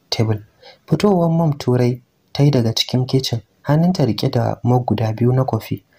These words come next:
Ta nufi cikin falon, fuskar ta a sake, ta je gaban table ɗin zaki, ta ɗaura cup ɗaya. "Ga wannan, my son, na san za ka buƙace shi." Ɗagowa ya yi, fuskarsa ɗauke da murmushi ya furta,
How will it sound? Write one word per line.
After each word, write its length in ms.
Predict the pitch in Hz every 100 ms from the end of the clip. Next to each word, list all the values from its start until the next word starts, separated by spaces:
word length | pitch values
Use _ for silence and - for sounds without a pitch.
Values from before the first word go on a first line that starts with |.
| _ _
Ta 120 | 156
nufi 220 | 175 151
cikin 260 | - - 123
falon, 300 | 127 127 117
fuskar 380 | - - 151 143
ta 100 | -
a 80 |
sake, 420 | - 117 - 151 - _ _
ta 100 | 143
je 200 | 156 156
gaban 280 | 135 120 120
table 300 | 123 120 -
ɗin 200 | 120 113
zaki, 440 | 131 147 - - _ _ _ -
ta 100 | 147
ɗaura 240 | 170 156
cup 220 | 139 123
ɗaya. 200 | 98 107 104 _ _ _ _ -
"Ga 140 | 123
wannan, 300 | 127 151 156
my 160 | 120 113
son, 240 | - 117 - _ _ -
na 100 | 135
san 160 | - 143
za 140 | 143
ka 120 | 143
buƙace 480 | 123 120 107 - 117
shi." 240 | - - - _ _ _ -
Ɗagowa 360 | 151 185 190 147
ya 40 |
yi, 100 | 139
fuskarsa 440 | 139 - - 127 -
ɗauke 240 | - -
da 100 | 147
murmushi 440 | 131 110 113 - 113
ya 80 |
furta, 380 | 110 120 - 113